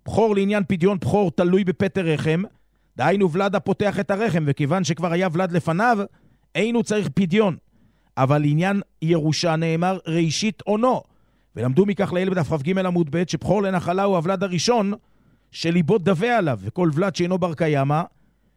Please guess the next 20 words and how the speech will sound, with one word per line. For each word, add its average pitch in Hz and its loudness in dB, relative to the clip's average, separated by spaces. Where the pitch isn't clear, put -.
אין 269 0
ליבו 214 2
של 190 0
האב 175 0
דווה 156 0
עליו, 127 0
ולכן 131 -2
הבא 180 0
אחריו 220 0
הוא 185 0
בכור 160 0
לנחלה. 170 0
הבינה 202 0
הגמרא 156 2
שהכוונה 165 -2
לוולד 190 0
שנולד 170 0
בנפרד 170 0
לאחר 180 0
זמן 202 2